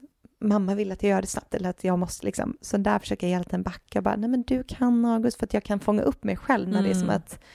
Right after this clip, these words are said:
Speaker 1: när inte han fått på en tågräls så är det så här, "Nej men jag kan sätta på den för dig."
Speaker 2: Mm.
Speaker 1: Du vet att jag väl alltid vill gå in och rädda och hjälpa honom,
Speaker 2: Mm.
Speaker 1: men det hjälper inte honom överhuvudtaget, utan jag tar ju hans makt,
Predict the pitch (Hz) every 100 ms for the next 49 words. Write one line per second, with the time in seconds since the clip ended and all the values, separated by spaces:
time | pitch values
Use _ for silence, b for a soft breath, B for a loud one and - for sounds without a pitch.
0 | B B - 214 202 196 - - - 190
1 | 202 196 208 196 208 202 - 294 403 392
2 | 370 381 - 330 294 262 262 269 - 202
3 | 170 - - 226 220 214 214 214 196 190
4 | 190 190 226 214 190 214 226 220 269 277
5 | 220 - 208 202 214 220 220 220 220 208
6 | 208 202 208 202 196 196 196 - 202 208
7 | - 202 202 202 208 196 202 196 226 262
8 | - - -